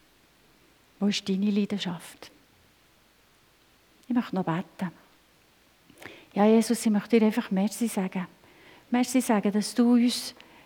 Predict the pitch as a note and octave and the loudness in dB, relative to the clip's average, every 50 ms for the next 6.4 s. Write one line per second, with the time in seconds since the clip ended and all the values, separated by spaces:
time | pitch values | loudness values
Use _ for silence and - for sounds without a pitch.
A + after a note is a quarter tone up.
0 | - - _ _ _ _ _ _ _ _ _ _ _ _ - G#3+ G#3 B3+ B3 - | -20 -20 _ _ _ _ _ _ _ _ _ _ _ _ -2 2 2 4 4 4
1 | A3+ G#3+ G#3+ - G#3+ G#3+ - A3+ A#3+ - - B3 B3+ C4+ A#3+ B3 A#3 G3 G3+ A3+ | 2 0 0 0 -4 -4 -2 -2 -2 2 4 4 6 6 4 4 2 0 2 2
2 | B3 C#4 D4 - D4+ - - - - - - B3 - E4 D4 D4+ - D#4+ D#4+ D4+ | 2 2 0 -2 -6 -8 -6 -6 -6 -4 -4 0 2 2 2 2 2 0 0 2
3 | B3 B3 A3+ - - A#3 A#3+ - - G#3+ B3+ C4 C#4+ D4 C4+ C#4+ C4+ A3 F#3+ F#3 | 2 0 0 2 2 2 2 2 0 2 4 6 6 6 6 6 4 2 0 -2
4 | - - - - _ _ _ _ _ - - - - - - - - - - A#3 | -6 -12 -20 -20 _ _ _ _ _ -20 -20 -20 -20 -20 -20 -20 -10 -4 -2 -2
5 | G#3+ - - C4+ C#4+ D4 D4+ C#4+ - A#3+ B3 A#3 G#3+ - - - - - - B3+ | 0 2 4 6 6 6 6 4 4 4 4 4 4 2 -4 -6 -2 2 4 4
6 | C#4 D#4 F4+ F4 - E4+ D#4 B3+ | 4 4 4 2 4 4 4 4